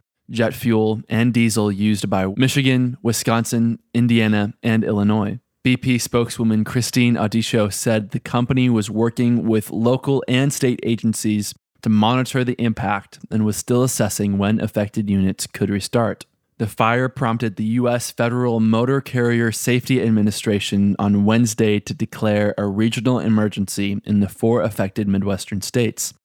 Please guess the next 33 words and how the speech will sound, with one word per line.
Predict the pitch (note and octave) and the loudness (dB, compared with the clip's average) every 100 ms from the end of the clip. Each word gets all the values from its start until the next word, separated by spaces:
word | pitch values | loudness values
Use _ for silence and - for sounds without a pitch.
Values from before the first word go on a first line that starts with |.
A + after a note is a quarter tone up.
| - | -6
that | A#2 | -2
also | - C3 B2+ B2 | 0 0 2 0
lifted | A2 - G#2+ | 0 -2 -4
driver | G#2+ G2 F#2+ | -2 -2 -2
limits. | G2 A2 G2 - - - _ _ _ _ - | 0 0 -2 -6 -16 -18 _ _ _ _ -2
Whitmer's | B2+ C3 B2+ A#2 | 0 2 0 0
order | B2 A#2+ A#2 | -2 0 2
remains | A2+ A2+ A2+ A#2 | 2 2 2 0
in | - B2+ | 0 -2
effect | C3+ A#2+ A2+ - | 0 -2 -2 -4
until | A2 - A#2 | -4 -2 -4
September | G#2 - - B2 B2+ | -4 -10 -6 -2 0
fifteenth | B2 A2+ - - G2+ - - - | 0 -4 -4 -4 -4 -4 -12 -6
or | A#2 A#2+ B2 | 0 2 0
through | - - A2+ A2 | -4 -2 0 0
the | A2 | -2
duration | G2 G2+ G2+ G2 G#2+ - | -2 0 0 -2 -6 -4
of | F#2+ F#2 | -6 -6
the | G#2 | -8
supply | - G#2+ F#2+ F#2 | -6 -8 -4 -6
challenges. | F#2+ - A#2+ B2 F#2 D#2+ - - _ _ - | -4 0 0 0 -2 -8 -14 -20 _ _ -4
This | C3+ - | -4 0
comes | C#3 C#3 C#3+ | 0 2 2
as | A#2 G#2+ | 0 0
gas | A#2 A2 A#2 | 0 0 -2
prices | - A2+ - A2 | -2 -2 -2 -6
have | A2+ G#2 | -6 -4
been | G#2+ | -4
falling | G#2 - A2+ A#2 A#2 | -4 -2 0 2 0
for | G#2+ G#2 | -2 -6
ten | - B2 B2 | -4 0 0
straight | A#2 - A#2 G2 | 0 0 -2 0
weeks, | G2 - - - | -6 -6 -12 -14